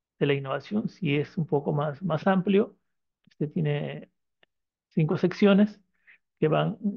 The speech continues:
inicialmente igual que las anteriores, como los datos generales del proyecto, en el cual, y también tienen, eh,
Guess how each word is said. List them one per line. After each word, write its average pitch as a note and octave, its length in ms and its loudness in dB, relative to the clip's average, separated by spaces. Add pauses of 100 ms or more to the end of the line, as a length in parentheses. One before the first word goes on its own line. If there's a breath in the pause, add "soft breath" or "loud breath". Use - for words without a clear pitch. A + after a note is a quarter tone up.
(140)
inicialmente D3+ 580 -2
igual D3+ 280 0
que D3 200 0
las C#3 260 -8
anteriores, E3+ 580 0
como D3 240 -12
los C#3 80 -10
datos D#3+ 280 -4
generales C#3+ 360 -2
del D#3 160 -6
proyecto, F#3 600 -2 (1700)
en C#3+ 580 -2
el D3 160 -12
cual, D3+ 420 0
y D3 100 -2
también E3+ 440 2
tienen, E3 400 0
eh, C3+ 380 -2